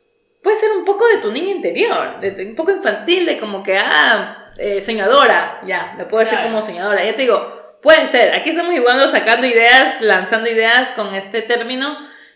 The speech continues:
Speaker 1: que ya lleva, ya te digo, empezó desde el dos mil diez, pero creo que se ha ido polar-, popularizando cada vez más. Y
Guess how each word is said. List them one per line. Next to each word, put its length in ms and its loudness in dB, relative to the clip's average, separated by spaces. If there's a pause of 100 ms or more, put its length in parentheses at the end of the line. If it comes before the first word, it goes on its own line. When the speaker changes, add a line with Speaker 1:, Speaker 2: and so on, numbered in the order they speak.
(140)
Speaker 1:
que 760 2
ya 100 2
lleva, 720 0
ya 160 -4
te 60 0
digo, 240 0
empezó 240 -8
desde 140 0
el 40 -6
dos 120 -6
mil 140 -6
diez, 360 -2
pero 160 -4
creo 120 -2
que 60 -8
se 120 -6
ha 340 -16
ido 280 0
polar-, 340 -4
popularizando 640 -6
cada 140 2
vez 140 -6
más. 300 -4 (400)
Y 640 -6